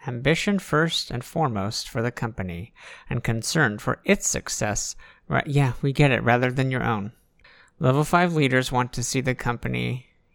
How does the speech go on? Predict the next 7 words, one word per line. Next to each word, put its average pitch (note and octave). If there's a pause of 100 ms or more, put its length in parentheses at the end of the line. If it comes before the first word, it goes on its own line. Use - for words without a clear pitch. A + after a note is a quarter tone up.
even C#3
more C3+
successful B2+
in C3
the C3+
next D#3
generation. F#2+